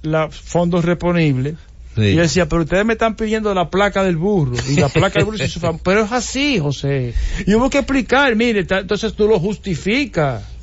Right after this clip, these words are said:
Speaker 2: Claro, claro. Es que, es que no hay un gasto que no sea posible justificar hoy en día, porque el sistema lo permite. Siguiendo con el análisis de algunos gastos,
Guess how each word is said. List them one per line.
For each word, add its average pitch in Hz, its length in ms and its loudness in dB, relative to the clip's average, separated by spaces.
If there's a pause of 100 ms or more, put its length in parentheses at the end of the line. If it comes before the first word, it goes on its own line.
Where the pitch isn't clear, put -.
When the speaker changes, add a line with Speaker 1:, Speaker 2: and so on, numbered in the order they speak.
(120)
Speaker 2:
Claro, 98 800 4
claro. 95 720 2 (480)
Es 202 160 2
que, - 180 -4
es 220 140 0
que 233 160 0
no 220 200 2
hay 226 180 2
un 196 180 2
gasto 131 680 2 (220)
que 123 140 2
no 160 180 2
sea 170 240 2
posible 135 640 0 (540)
justificar 143 880 4
hoy 135 180 4
en 123 160 2
día, 120 360 2 (440)
porque 143 280 4
el 139 100 2
sistema 180 460 2
lo 165 140 4
permite. 110 560 0 (680)
Siguiendo 247 560 2
con 247 160 2
el 220 80 4
análisis 202 440 2
de 190 60 4
algunos 180 420 4
gastos, 117 540 2